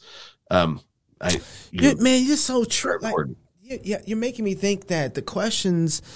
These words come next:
Speaker 2: that, that people are dealing with, even around this topic, are egalitarian based. I didn't even think about
Speaker 1: Mm-hmm.
Speaker 2: that. You're right. I gotta throw this in here real quick before we end, but I, th-, the reason why Doug's important to the conversation with, um, North and Rushdoony is because Doug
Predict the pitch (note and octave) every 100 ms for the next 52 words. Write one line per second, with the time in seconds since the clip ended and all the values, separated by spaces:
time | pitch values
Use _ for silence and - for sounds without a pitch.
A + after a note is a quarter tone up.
0 | - - - C#3+ - - C#3+ - G3+ E3+
1 | C#3 D#3 E3 D3 C#3+ C#3+ C#3+ C3+ C3 A#2
2 | - F3 G3+ G#3 C3+ A#2 - F#3 D#3+ C#3
3 | C3 - G3 A3+ D#3 B2 B3 C4 - -
4 | - - - _ _ _ - A3+ A#3+ F#3+
5 | A#3+ F3 A#2+ C3+ C3+ C3 E3+ F#3+ G#3+ A#2
6 | - - - - - A3 A#3+ F3+ G#3 F#3+
7 | F3+ F3 E3+ E3+ D#3 D#3+ D3 C#3+ C#3+ C3+
8 | B2 D#3 B2+ - B2 - C#3+ - - C3
9 | F3 F#3+ D#3 B2 D3+ D3+ C#3+ B2+ D3+ C3
10 | C#3 B2+ C#3+ B2+ A#2+ C#3 C#3 B2+ A2 G#2+
11 | G2 - - - - _ - A#2 G2+ G2
12 | D#2+ A2+ C3 D3 D3 - B2+ A#2 B2 C3+
13 | - A2+ G#2+ G#2 G#2 A2+ C3 A2+ G#2 -
14 | G2+ C3+ C#3+ D3 C#3